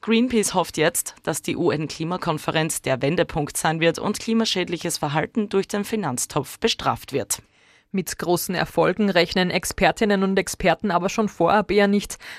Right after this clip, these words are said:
Speaker 2: Das zweitausendfünfzehn gesetzte eins Komma fünf Grad Ziel ist weit entfernt, heißt es etwa. Kritik hat es auch an der Wahl vom Sponsor Coca-Cola gegeben. Immerhin zählt der Konzern weltweit zu einem der größten Verursacher von Plastikmüll.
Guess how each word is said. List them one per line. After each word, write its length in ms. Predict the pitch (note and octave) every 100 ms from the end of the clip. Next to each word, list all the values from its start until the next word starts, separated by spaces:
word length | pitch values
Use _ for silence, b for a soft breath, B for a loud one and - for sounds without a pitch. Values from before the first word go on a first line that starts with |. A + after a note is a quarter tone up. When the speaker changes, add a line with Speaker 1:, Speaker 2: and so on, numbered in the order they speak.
| B
Speaker 2:
Das 160 | G#3+ -
zweitausendfünfzehn 1000 | G#3 F3+ G#3 F#3+ G#3 - B3+ - A#3 G#3
gesetzte 520 | G#3 G3 F#3 - G#3
eins 260 | F3+ F#3 -
Komma 240 | G3+ G3
fünf 300 | - G#3 -
Grad 320 | - - -
Ziel 200 | - A3
ist 220 | G3+ -
weit 200 | F3+ F3
entfernt, 460 | F#3 G3+ - D#3+ A3+
heißt 240 | G3 G3 -
es 100 | -
etwa. 380 | F#3+ - G3+ - B B
Kritik 420 | - A3 B3+ B3+
hat 140 | A3 G3
es 160 | G3
auch 220 | - F3+ F#3
an 180 | F#3+
der 140 | G3 E3+
Wahl 200 | C#3 G3
vom 220 | - G3
Sponsor 480 | - - F3 G3+ F3
Coca-Cola 640 | - F3+ G#3 - G3 A#3
gegeben. 500 | A3 F#3 G3 G3 G#3 B B B
Immerhin 380 | A3 A3 A3+ A#3
zählt 380 | - G3+ - -
der 100 | G3
Konzern 540 | A3 G3+ - G3+ F#3+
weltweit 440 | E3 G3+ F#3 E3+
zu 180 | - -
einem 240 | D#3+ F#3+ G3
der 120 | G#3+
größten 420 | E3 F3+ - A3
Verursacher 640 | - F#3 E3 - D3+ -
von 240 | D3+ F3+ A3
Plastikmüll. 680 | - A2+ - - - D3+